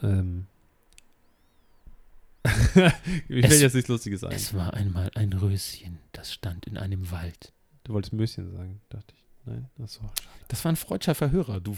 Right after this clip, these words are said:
Speaker 2: wolltest das hören.
Speaker 1: Ja.
Speaker 2: Ich glaub auch.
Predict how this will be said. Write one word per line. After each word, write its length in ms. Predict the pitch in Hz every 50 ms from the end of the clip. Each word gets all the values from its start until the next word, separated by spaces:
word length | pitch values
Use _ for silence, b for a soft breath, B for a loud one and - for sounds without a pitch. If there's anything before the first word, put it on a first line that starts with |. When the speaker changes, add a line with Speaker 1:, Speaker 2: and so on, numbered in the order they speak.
| 95 -
Speaker 2:
wolltest 400 | 143 170 190 - - 123 - -
das 200 | 98 92 - -
hören. 280 | 101 90 85 85 87 - _ -
Speaker 1:
Ja. 440 | 107 107 113 131 139 131 117 101 85 - -
Speaker 2:
Ich 140 | - - - -
glaub 220 | 131 120 - -
auch. 240 | - 85 85 95